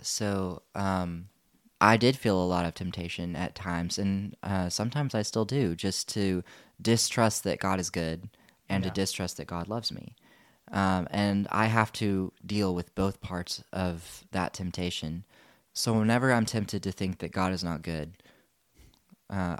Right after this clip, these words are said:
Speaker 1: I have to look back at the way God intended this world to be.
Speaker 2: Yeah.
Speaker 1: Um, because we know from Genesis that God created this world good. It says that in Genesis one, that, uh, when God made this world, it was good.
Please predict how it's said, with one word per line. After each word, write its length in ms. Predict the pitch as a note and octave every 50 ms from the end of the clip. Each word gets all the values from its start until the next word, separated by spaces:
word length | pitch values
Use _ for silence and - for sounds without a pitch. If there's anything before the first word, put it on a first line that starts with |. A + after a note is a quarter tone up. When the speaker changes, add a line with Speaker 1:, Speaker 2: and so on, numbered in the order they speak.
| -
Speaker 1:
I 200 | - G#2+ A#2+ C3+
have 240 | C3+ B2+ A#2+ G#2 -
to 100 | - G2+
look 200 | G2 F#2+ F#2 -
back 440 | F#2 F2+ F2+ F2+ - - - - - - - _ _ _ _ _
at 480 | - E2+ E2 E2+ D#2 - - - - - - _ _ _ _ _ _ _ _ _ _ _ -
the 100 | - G2
way 280 | F2+ G2 G2 G2 G2
God 280 | F#2+ - F#2+ F2+ F2+ F2
intended 440 | F2 E2+ - - F2 E2+ E2 D#2 -
this 220 | - D#2 - -
world 180 | - - - -
to 80 | - -
be. 300 | - - - - A2+ - _ _ _ - _ _ _ _ _ _ B2+
Speaker 2:
Yeah. 320 | - - F#2 F#2 F2 F2
Speaker 1:
Um, 200 | F2 E2 E2 F2 - _
because 280 | - A2+ - B2 A#2 A2+
we 140 | A2+ A#2 A#2
know 200 | B2+ C3 C#3 C#3
from 200 | - - A#2+ G#2+
Genesis 580 | G#2+ G2+ F#2 F2+ F2+ - - F2 F2 - -
that 200 | - F#2+ F2+ -
God 300 | - G2 F#2+ G2 G2 F#2+
created 400 | - - - G2 F#2+ F2+ F#2+ F2
this 240 | - F#2 F2 - -
world 420 | F#2 F2 E2+ E2+ E2 D#2+ - - F2
good. 320 | - G2 E2+ A#1+ - F#2 F#2+ - _ _ _ _ _ _ _ _ _ _ _
It 120 | - F#2 -
says 340 | - - F#2 F#2 F#2 F2
that 280 | - E2 E2 E2 E2 -
in 80 | - F2+
Genesis 500 | - F2 F2 F2 - - E2+ - - -
one, 280 | E2+ E2 E2 E2+ F2 F2
that, 180 | E2+ E2+ - _ - - - - - _ _ - -
uh, 260 | - F#2+ F#2 F2+ F2 F2
when 180 | E2 F#2 F#2 F2+
God 260 | - F#2+ G2 G#2 G2+
made 200 | G#2 G2+ G2+ F#2
this 180 | F#2+ F#2 - -
world, 240 | F#2+ F2+ F2 F2 -
it 160 | G2+ G#2 -
was 300 | G2 F#2+ G2 F#2 F2+ -
good. 340 | - - - - - - -